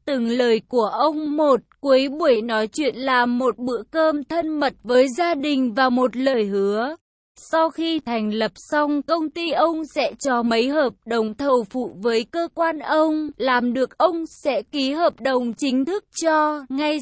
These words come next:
sau khi nghe bố Hoàng nói, hắn tìm gặp ngay hai người. Người đầu tiên hắn tìm đến là thầy hướng dẫn,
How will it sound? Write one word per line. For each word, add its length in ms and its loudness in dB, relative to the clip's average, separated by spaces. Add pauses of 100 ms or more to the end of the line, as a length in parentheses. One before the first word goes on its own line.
sau 220 0
khi 300 -2
nghe 300 2
bố 380 2
Hoàng 420 2
nói, 540 0
hắn 360 0
tìm 300 -2
gặp 200 2 (120)
ngay 260 -2
hai 280 -2
người. 520 0 (440)
Người 280 0
đầu 280 2 (100)
tiên 260 -2
hắn 280 -2
tìm 380 -2
đến 200 2
là 440 0
thầy 280 2
hướng 320 2
dẫn, 360 -2